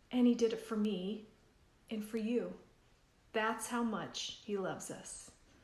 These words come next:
But he didn't stay in the grave. He came out of it, and he resides in heaven, waiting to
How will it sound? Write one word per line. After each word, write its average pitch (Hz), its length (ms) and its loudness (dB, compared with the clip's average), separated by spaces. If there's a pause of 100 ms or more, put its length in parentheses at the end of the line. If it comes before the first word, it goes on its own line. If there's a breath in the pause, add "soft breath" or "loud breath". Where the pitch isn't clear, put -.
(400 loud breath)
But 220 380 0
he - 160 -6
didn't 214 320 0
stay 208 340 -2
in 190 100 -2
the 185 60 -2
grave. 180 580 -4 (320)
He 226 140 -8
came 208 340 -2
out 202 220 2
of 190 140 -4
it, 170 200 -6 (760 soft breath)
and 226 120 2
he 233 140 4
resides 226 640 4
in 269 80 6
heaven, 196 640 -2 (300)
waiting 220 340 2
to 208 260 -6